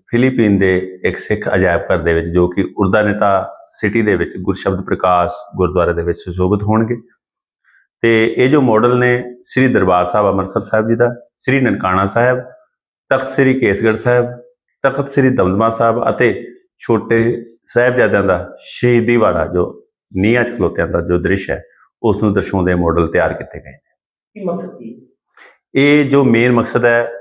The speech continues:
Speaker 1: ਸਿੱਖ ਇਤਿਹਾਸ ਦਾ ਪ੍ਰਚਾਰ ਪ੍ਰਸਾਰ ਪੂਰੀ ਦੁਨੀਆ ਦੇ ਵਿੱਚ ਹੋਵੇ,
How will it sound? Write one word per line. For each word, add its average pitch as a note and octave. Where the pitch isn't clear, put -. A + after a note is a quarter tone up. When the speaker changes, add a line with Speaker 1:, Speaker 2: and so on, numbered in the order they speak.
Speaker 1:
ਸਿੱਖ -
ਇਤਿਹਾਸ G2
ਦਾ G2
ਪ੍ਰਚਾਰ F#2+
ਪ੍ਰਸਾਰ F#2+
ਪੂਰੀ A#2
ਦੁਨੀਆ G2+
ਦੇ G#2+
ਵਿੱਚ G2+
ਹੋਵੇ, G#2